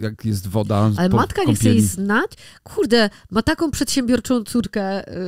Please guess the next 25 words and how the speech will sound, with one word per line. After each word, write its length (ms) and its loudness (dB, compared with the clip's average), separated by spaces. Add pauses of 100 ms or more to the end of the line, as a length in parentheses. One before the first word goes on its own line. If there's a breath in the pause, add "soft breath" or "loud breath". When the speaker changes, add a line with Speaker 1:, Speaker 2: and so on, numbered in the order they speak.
(120)
Speaker 2:
y, 40 -6
zarabia 360 -2
na 120 -4
sprzedawaniu 540 -8
śliny 300 -4
w 40 -8
słoiku. 480 -4 (120)
Speaker 1:
No, 280 -2
myślę, 400 0
że 140 2
powinna 360 2
ją 220 4
Kathleen, 500 0
czy 140 -2
jak 180 0
to 140 -4
ona 140 2
się 80 -8
tam 140 0
nazywa, 400 0 (140)
Kardashian 580 0
adoptować. 520 -2
Speaker 2:
Powinna. 600 -4 (1300)
Speaker 1:
Kris 380 0
Kardashian. 500 -8